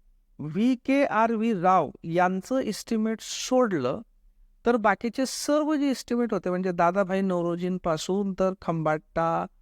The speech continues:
दिग्बाय वगैरे वगैरे सगळे हे कशाच्या बेसिसवर होते? सगळ्यात पहिली गोष्ट, महत्त्वाची गोष्ट की म्हणजे हे फारसे शास्त्रीय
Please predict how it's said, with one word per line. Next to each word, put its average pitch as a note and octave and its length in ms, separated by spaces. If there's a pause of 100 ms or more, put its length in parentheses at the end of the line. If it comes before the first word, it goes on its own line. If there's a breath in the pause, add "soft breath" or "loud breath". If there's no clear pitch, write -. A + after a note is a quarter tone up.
(320)
दिग्बाय D#3+ 640
वगैरे D#3+ 280
वगैरे E3 220
सगळे E3 420
हे G3 240
कशाच्या C#4 380
बेसिसवर B3 440
होते? F#3+ 220 (280)
सगळ्यात C4+ 400 (120)
पहिली C4+ 240
गोष्ट, F#3+ 320
महत्त्वाची G3+ 460
गोष्ट E3 300
की A3+ 140
म्हणजे A3 280
हे A3+ 180
फारसे A3 540
शास्त्रीय B3+ 800